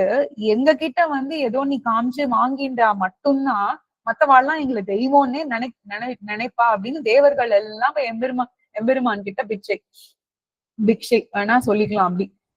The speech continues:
என்றும் வரம் கேட்பார்களாம். அப்ப கேட்கும்போது எம்பெருமான் அதற்கு இறங்கி ருக்மிணி பிராட்டிக்கு ஒரு பிள்ளை வேணும் என்று சிவபிரானிடத்தில் வரம் கேட்பானாம்.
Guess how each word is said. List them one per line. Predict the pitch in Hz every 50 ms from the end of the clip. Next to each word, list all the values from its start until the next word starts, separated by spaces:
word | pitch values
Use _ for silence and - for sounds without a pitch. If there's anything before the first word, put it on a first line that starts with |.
| _ _
என்றும் | 190 190 214 226 226 285 311 311
வரம் | 269 220 208 226 254 269 262
கேட்பார்களாம். | - 226 226 202 - - 208 208 202 196 196 190 185 175 -
அப்ப | _ 165 170 - - 180 175
கேட்கும்போது | - 233 262 262 - 285 269 247 240 233 247 285 277
எம்பெருமான் | 233 208 208 214 208 269 277 269 240 226 220 208 196
அதற்கு | 175 175 185 180 233 247 247 - _ 220 214 202
இறங்கி | 202 202 254 294 320 330 311 247 190 - _ _ _ _ -
ருக்மிணி | 202 202 196 277 311 320 311 311 285 -
பிராட்டிக்கு | 247 226 226 208 196 190 - 214 196 - 277
ஒரு | 302 277 226 214 202
பிள்ளை | - 214 214 220 226 233 226
வேணும் | 208 196 190 196 214 226 208
என்று | 180 180 196 254 294
சிவபிரானிடத்தில் | 277 233 226 247 285 285 294 294 285 262 254 240 214 202 196 196 196 - - 262 277
வரம் | 220 202 - - 233 240 -
கேட்பானாம். | 202 190 185 - _ 190 185 180 180 185 208 220